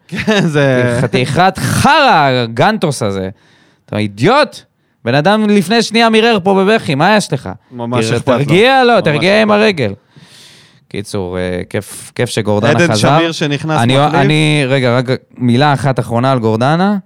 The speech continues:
Speaker 2: אה, אם אני הוא, אני לא, אני לא מצליח לחזור לשחק כדורגל. איך אתה יכול, אה, איך,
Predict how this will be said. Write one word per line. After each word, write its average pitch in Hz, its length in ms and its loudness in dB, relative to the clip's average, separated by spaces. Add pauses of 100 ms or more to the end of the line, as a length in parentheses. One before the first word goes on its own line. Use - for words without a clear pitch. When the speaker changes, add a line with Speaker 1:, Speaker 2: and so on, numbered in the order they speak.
(720)
Speaker 2:
אה, - 60 -2
אם 151 240 0
אני 139 180 2
הוא, 180 340 2
אני 117 140 0
לא, 139 240 0
אני 120 140 -2
לא 151 80 0
מצליח 170 300 -4
לחזור 156 240 -4
לשחק 151 300 -6
כדורגל. 135 380 -4
איך 151 100 0
אתה 285 120 -2
יכול, 294 300 -2 (340)
אה, - 60 -4 (680)
איך, 247 140 2